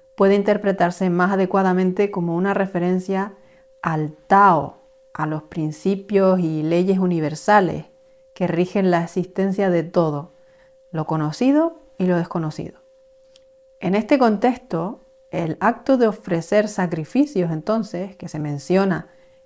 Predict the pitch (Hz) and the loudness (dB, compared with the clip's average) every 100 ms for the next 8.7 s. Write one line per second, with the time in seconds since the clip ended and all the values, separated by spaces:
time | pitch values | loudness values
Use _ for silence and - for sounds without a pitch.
0 | - 156 165 185 208 190 175 165 220 233 | -12 -6 -4 -2 -2 -2 -2 0 2 2
1 | 185 254 - 170 160 156 151 - - 196 | 0 -6 -4 -2 -2 -2 -4 -2 4 4
2 | 190 - _ _ _ - 175 170 175 165 | 4 -4 _ _ _ -4 0 2 2 2
3 | 160 165 240 226 190 170 170 - 185 - | 0 4 2 2 -2 -2 -4 -4 -4 -2
4 | 175 165 247 240 190 196 196 - _ _ | -2 -2 -2 -2 0 -2 -2 -12 _ _
5 | _ - 190 220 247 247 220 202 202 196 | _ -2 2 4 4 2 4 4 2 2
6 | 196 190 190 185 170 165 156 151 160 190 | 2 4 4 2 2 0 0 0 0 0
7 | - 175 156 151 156 151 156 165 165 170 | -4 -8 -8 -8 -6 -6 -2 -2 -2 -4
8 | 156 - 156 147 143 151 | -6 -4 -4 -4 -6 -10